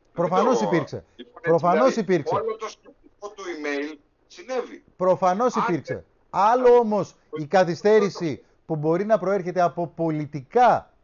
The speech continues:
Speaker 1: κίνητρα και άλλο η καθυστέρηση που μπορεί να οφείλεται δεν ξέρω κι εγώ σε τι. Αυτό είναι το σημαντικό. Λεπτό θέμα, το παρακολουθούμε.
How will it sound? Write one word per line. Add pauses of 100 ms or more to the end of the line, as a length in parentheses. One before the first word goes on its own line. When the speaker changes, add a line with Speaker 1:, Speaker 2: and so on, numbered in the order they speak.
(100)
Speaker 1:
κίνητρα (540)
και
άλλο
η
καθυστέρηση
που
μπορεί
να
οφείλεται
δεν
ξέρω
κι
εγώ
σε
τι. (920)
Αυτό
είναι
το
σημαντικό.
Λεπτό
θέμα, (180)
το
παρακολουθούμε.